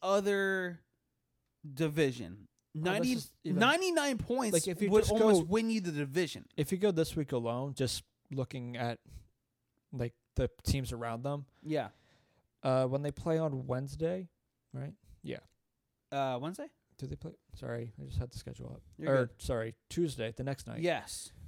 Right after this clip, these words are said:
Speaker 2: Uh, when they played the Islanders, who had just played the night before as well.
Speaker 1: Yeah.
Speaker 2: Um, that night, Toronto's playing Arizona.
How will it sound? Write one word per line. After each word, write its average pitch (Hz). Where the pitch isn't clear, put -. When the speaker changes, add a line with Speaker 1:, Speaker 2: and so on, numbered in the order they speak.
Speaker 2:
Uh, 127
when 131
they 139
played 135
the -
Islanders, 131
who 123
had 117
just -
played 113
the 117
night 110
before 113
as 104
well. 123
Speaker 1:
Yeah. 135
Speaker 2:
Um, 117
that 147
night, 120
Toronto's 147
playing 143
Arizona. 123